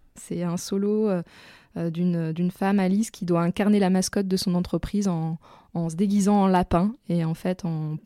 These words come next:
en se mettant dans la peau de ce lapin, il se passe une transformation, quelque chose. Voilà, ça, faut aller voir aussi. C'est, c'est vraiment un super spectacle percutant, La Motivation.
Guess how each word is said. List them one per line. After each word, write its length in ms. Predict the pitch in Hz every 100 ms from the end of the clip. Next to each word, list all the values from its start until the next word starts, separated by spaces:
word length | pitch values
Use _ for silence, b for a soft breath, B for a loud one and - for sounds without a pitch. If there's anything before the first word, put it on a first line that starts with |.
| _
en 140 | 165 165
se 80 | -
mettant 280 | 214 - 196
dans 100 | 180
la 140 | 185
peau 160 | - 214
de 40 |
ce 120 | -
lapin, 400 | 190 170 - 202
il 200 | 196 170
se 140 | 151 -
passe 300 | 202 202 -
une 100 | 185
transformation, 800 | - 185 - 185 180 170 - 208
quelque 220 | 185 -
chose. 280 | 175 170 196 B B B -
Voilà, 160 | - -
ça, 260 | - 214
faut 200 | 226 -
aller 220 | 196 196 180
voir 240 | 208 233
aussi. 360 | 208 - - 208
C'est, 420 | - 180 165 175 - b b b
c'est 220 | - -
vraiment 420 | 170 185 208 220 202
un 40 |
super 320 | - - 214
spectacle 400 | - 202 - 202
percutant, 600 | - 226 - 220 202 240 - b b -
La 100 | 202
Motivation. 600 | 220 - 233 214 - 294